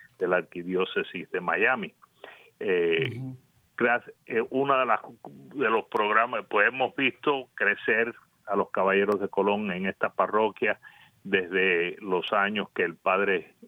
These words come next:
Speaker 1: Fernández era el, el párroco, hasta ahora que estamos, eh, con el padre Jesús Saldaña. Y,
Speaker 2: Ujú.
Speaker 1: eh, hemos podido di-,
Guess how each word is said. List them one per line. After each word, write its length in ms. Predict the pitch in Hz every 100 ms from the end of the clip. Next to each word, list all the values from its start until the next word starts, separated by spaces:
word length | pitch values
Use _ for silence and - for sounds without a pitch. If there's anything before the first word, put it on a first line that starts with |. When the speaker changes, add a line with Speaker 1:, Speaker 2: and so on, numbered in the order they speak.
| 107 -
Speaker 1:
Fernández 520 | 95 90 101 101 95
era 260 | 95 95 92
el, 180 | 87 78
el 140 | 90 85
párroco, 640 | - 120 113 107 - 117 - - - -
hasta 340 | - 85 - 82
ahora 400 | 87 107 107 101
que 100 | -
estamos, 520 | - 87 95 95 92 -
eh, 340 | 95 90 87 - - -
con 280 | 98 101
el 140 | 95 85
padre 400 | - 90 95 87
Jesús 360 | 92 - 101 -
Saldaña. 600 | 95 92 127 131 98 82 _ _ - - _ _ -
Y, 380 | 117 113 123
Speaker 2:
Ujú. 160 | 147 120
Speaker 1:
eh, 300 | 120 107 101 _ -
hemos 320 | - 117 131
podido 420 | - 120 120 127 123
di-, 360 | 117 120 131